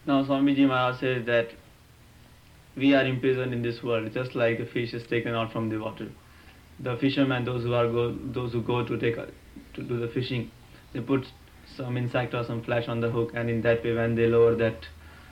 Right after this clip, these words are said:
hook in the water, the fish, he knows that he is going to die, he is going to be taken out, but still because he doesn't have the patient, patience, and that's why he is tempted by that little piece of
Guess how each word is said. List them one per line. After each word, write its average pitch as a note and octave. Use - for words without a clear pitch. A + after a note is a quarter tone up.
hook C3
in B2
the A#2+
water, A#2+
the B2
fish, C#3
he C3+
knows C#3
that A#2+
he B2+
is A#2
going B2
to A#2+
die, A#2
he A#2
is A2+
going A#2+
to A#2
be A#2
taken A2+
out, G#2+
but A#2
still B2+
because A#2
he A#2
doesn't A#2+
have A#2
the A2+
patient, A#2+
patience, B2
and A#2+
that's A#2+
why A#2+
he A#2
is A2+
tempted C3
by A#2+
that A#2
little A2+
piece A#2+
of A#2